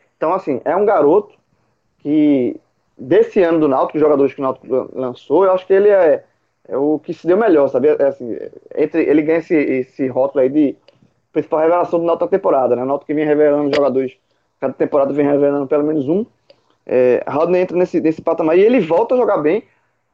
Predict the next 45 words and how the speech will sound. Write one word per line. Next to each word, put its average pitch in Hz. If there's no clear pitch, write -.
nesta 240
função, 170
né? 135
Com 262
isso, 190
com, 185
com 202
esse 302
meio 269
de 226
campo 170
mais, 175
com 214
o -
meio 240
de 247
campo 202
mais 170
encorpado, 156
eu 139
acho 180
que 233
esse, 220
esse 190
meio 196
de 190
campo 175
mais 170
encorpado, 156
com 156
mais 202
gente 147
no 151
meio 160
de 131
campo, 165
mais 151
jogadores 160
mais 156
próximos, 160
eu 196
acho -
que -
todo 233
mundo 233